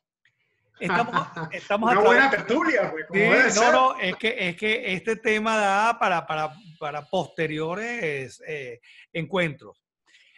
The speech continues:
Speaker 1: Estamos ahorita atravesando una situación interesante, que es la de la pandemia, ¿no? En la cual,
Speaker 2: Claro.
Speaker 1: por supuesto, surgen varios elementos. Uno de ellos es, mira, se justifica el Estado como tal y el Estado, y, eh,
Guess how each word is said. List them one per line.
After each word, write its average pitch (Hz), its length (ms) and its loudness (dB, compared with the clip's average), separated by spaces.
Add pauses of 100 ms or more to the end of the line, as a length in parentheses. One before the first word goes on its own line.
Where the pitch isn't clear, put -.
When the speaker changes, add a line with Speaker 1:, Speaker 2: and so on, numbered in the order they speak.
Speaker 1:
Estamos 233 400 -4
ahorita 214 340 -4
atravesando 156 580 -6
una 160 120 -6
situación 170 440 -8
interesante, 160 800 -8 (540)
que 175 320 0
es 185 120 -8
la 180 200 -2
de 202 240 0
la 175 160 -4
pandemia, 123 480 -8
¿no? 202 300 -10 (640)
En 170 100 -2
la 151 160 -2
cual, 156 200 0
Speaker 2:
Claro. 180 100 -6
Speaker 1:
por 220 100 -2
supuesto, 185 640 -4 (180)
surgen 190 720 -6 (160)
varios 156 320 -4
elementos. 170 720 -6
Uno 190 300 -4
de 185 80 0
ellos 190 200 -2
es, 185 360 -4 (480)
mira, 240 180 -6
se - 180 -4
justifica 175 800 -6
el 214 80 -4
Estado 170 480 -4
como 196 300 -6
tal 170 280 0
y 185 40 -2
el 160 80 -6
Estado, 151 500 -6
y, 143 120 -6
eh, 143 100 -8